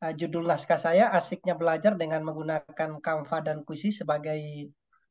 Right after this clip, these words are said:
media motivasi siswa gitu. Ternyata, eh, saya juga, eh, ditetapkan sebagai salah satu finalis di N T T begitu. Eh, dan ini luar biasa jika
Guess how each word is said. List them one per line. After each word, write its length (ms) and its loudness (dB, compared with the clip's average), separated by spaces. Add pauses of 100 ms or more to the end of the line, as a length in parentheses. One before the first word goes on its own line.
(240)
media 400 8
motivasi 560 0
siswa 560 0
gitu. 240 -12 (240)
Ternyata, 560 2 (560)
eh, 800 2
saya 320 4
juga, 640 8 (640)
eh, 160 0
ditetapkan 480 2
sebagai 400 0
salah 240 4
satu 240 -4
finalis 720 2 (480)
di 320 -4
N 240 -2
T 160 8
T 240 4
begitu. 480 -6 (920)
Eh, 320 -2
dan 160 4
ini 240 6
luar 300 10
biasa 500 6
jika 680 -2